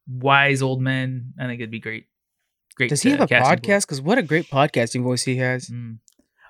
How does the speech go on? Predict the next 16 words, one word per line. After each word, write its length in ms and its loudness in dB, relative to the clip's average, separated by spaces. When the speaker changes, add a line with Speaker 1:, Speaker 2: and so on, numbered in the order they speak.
Speaker 1:
Oh, 140 6
or 160 2
Neil 220 4
deGrasse 360 2
Tyson. 320 2
He's 200 4
very 240 4
wise 400 2
and 160 2
a 40 2
little 160 4
bit 120 2
Speaker 2:
That's 180 4
Speaker 1:
younger. 180 2
Speaker 2:
my 60 -2
list. 400 4